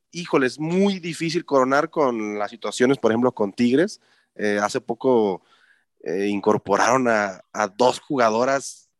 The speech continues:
una africana y la última que creo que, que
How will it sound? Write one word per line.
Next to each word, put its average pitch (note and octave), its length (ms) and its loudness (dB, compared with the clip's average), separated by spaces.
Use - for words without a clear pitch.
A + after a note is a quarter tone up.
una C3 260 -4
africana C3+ 600 -6
y A#2 120 -6
la G#2+ 160 -4
última B2 380 -8
que G2+ 100 -20
creo A2+ 160 -10
que, C3+ 220 -8
que - 280 -2